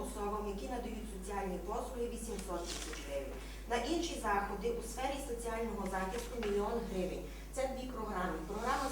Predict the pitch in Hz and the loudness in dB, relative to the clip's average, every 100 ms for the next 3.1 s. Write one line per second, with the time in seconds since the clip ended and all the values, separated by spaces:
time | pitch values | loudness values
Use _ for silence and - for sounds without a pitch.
0 | - - 240 233 214 214 202 233 226 214 | 0 0 2 4 2 0 -2 -2 -2 0
1 | 196 185 190 190 190 190 185 190 190 214 | 0 0 0 2 2 2 0 0 0 0
2 | 190 - 180 180 180 185 180 208 190 185 | 0 -2 -2 -2 -2 -2 -2 0 0 -2
3 | 180 | -2